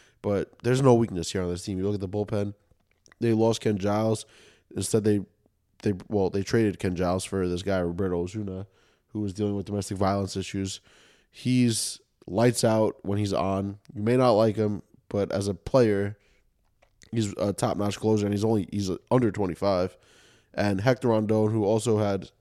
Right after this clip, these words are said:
closing experience with the Cubs, really good. Chris Devenski, Will Harris. Like, you can just go on and on about this roster. There's zero weakness.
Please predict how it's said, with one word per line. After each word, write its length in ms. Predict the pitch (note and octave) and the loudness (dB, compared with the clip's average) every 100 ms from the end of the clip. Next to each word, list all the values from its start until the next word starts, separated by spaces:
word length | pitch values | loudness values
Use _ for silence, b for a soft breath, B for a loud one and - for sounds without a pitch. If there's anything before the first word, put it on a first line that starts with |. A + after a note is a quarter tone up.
| _ | _
closing 280 | - B2 G#2+ | -4 0 0
experience 320 | G2+ - A2 | -2 -2 -2
with 100 | G#2+ | -4
the 60 | G2 | -10
Cubs, 440 | - A2+ A2 G#2+ - _ _ _ _ _ _ _ _ _ | -2 0 0 -4 -16 _ _ _ _ _ _ _ _ _
really 240 | B2 A2+ G#2+ | 0 2 4
good. 200 | A2+ A2 | 2 2
Chris 140 | A#2+ | -2
Devenski, 640 | - G2 G#2+ - G#2+ G#2+ b b b b b | -4 -4 -4 -4 -4 -4 b b b b b
Will 160 | A#2 A2 | -2 0
Harris. 380 | G#2 G2 G2+ | 0 0 -2
Like, 140 | G2 F#2+ | -2 -4
you 140 | A#2 | -4
can 200 | C#3 D#3 | -2 -2
just 160 | B2 - | -2 0
go 120 | G#2 | 0
on 220 | - A2 | 0 -2
and 100 | G2 | -2
on 160 | F#2 F#2+ | -2 -4
about 220 | F#2 F#2 | -4 -6
this 200 | F2+ - | -8 -6
roster. 520 | E2 F2+ - G#2+ A2 b b b b b | -6 -6 -4 -2 -2 b b b b b
There's 320 | A2+ A2+ G2 - _ _ - | 0 0 0 -8 _ _ -6
zero 300 | A2 C3 G#2+ | 2 6 6
weakness. 640 | G#2 G#2+ B2 B2+ - | 2 -2 -2 -2 -4